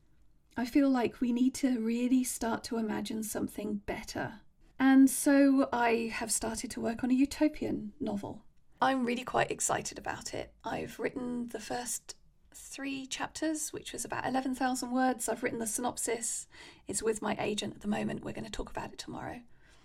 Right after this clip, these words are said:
But then this weekend, I had an idea for another book,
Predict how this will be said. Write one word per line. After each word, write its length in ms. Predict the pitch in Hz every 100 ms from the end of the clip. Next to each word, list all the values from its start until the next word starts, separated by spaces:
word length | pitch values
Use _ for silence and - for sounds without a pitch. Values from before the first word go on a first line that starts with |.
| _ -
But 120 | - 302
then 200 | 403 381
this 280 | 440 - 269
weekend, 800 | 320 381 381 - 202 214 254 262
I 160 | 262 277
had 200 | 269 254
an 80 | 247
idea 340 | 247 220 247
for 160 | 247 254
another 560 | 262 269 320 349 311
book, 520 | 226 - 202 - -